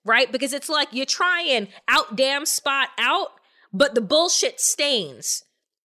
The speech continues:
right, that are there are not coming out, right? They're actually just growing bigger. And then everyone is saying, "Just don't look at the spot"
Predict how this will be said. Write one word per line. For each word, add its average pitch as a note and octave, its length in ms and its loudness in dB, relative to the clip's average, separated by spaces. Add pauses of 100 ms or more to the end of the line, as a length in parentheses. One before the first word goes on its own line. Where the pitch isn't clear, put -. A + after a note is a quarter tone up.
(200)
right, B3 300 6 (580)
that C4 220 4
are B3 140 2
there B3+ 420 -2
are A#3+ 140 -2
not G3+ 460 -2
coming G#3+ 360 -4
out, - 400 -6 (240)
right? A#3 280 4
They're B3 200 2
actually A#3+ 680 0
just F#3 460 -2
growing G3+ 600 -4
bigger. F3+ 500 -4 (180)
And A3+ 180 -2
then G#3+ 120 -2
everyone B3+ 560 0
is G3+ 120 -2
saying, C4 460 0
"Just A4 300 -4
don't F4 200 -2
look D#4 160 -4
at E4 200 -2
the E4+ 80 -10
spot" A#4+ 420 2